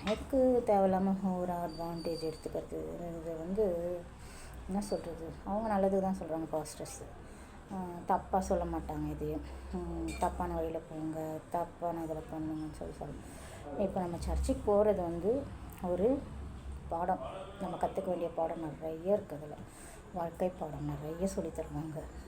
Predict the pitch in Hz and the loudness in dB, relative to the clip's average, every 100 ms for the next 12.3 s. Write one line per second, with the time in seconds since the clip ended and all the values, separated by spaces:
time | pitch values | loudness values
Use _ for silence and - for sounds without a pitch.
0 | - 202 165 165 160 160 160 175 170 160 | -10 -8 -6 -4 -4 -4 -4 -2 -2 -2
1 | 160 - 160 165 160 190 196 226 233 170 | -4 -6 -6 -4 -4 -4 0 2 2 0
2 | 160 156 156 170 160 151 - 180 170 151 | -2 -4 -4 -4 -4 -4 -6 -4 -4 -4
3 | - 175 180 151 - 180 160 160 - 170 | -6 -4 -4 -6 -8 -6 -6 -4 -4 -4
4 | - 180 175 160 190 220 - - - - | -6 -2 -2 -2 -6 -8 -10 -12 -12 -14
5 | - - - - 220 190 175 185 202 196 | -16 -12 -14 4 4 4 0 0 2 4
6 | 175 165 165 165 160 170 147 143 143 160 | 2 0 -4 -4 -4 -2 -4 -2 -2 -2
7 | 175 196 196 190 170 156 - - - - | 0 2 2 0 -2 -2 -4 -10 -14 -16
8 | - 180 170 160 156 156 156 - - - | -10 -8 -6 -4 -4 -4 -6 -10 -14 -14
9 | - - - - - 202 185 190 202 190 | -14 -14 -14 -12 -4 0 2 4 4 4
10 | 196 196 190 190 185 190 175 170 185 180 | 6 6 6 4 4 2 2 4 4 4
11 | 180 175 165 180 175 160 156 151 147 - | 0 -2 -2 -2 -2 -2 2 4 2 -2
12 | 147 - 175 | -10 -4 -4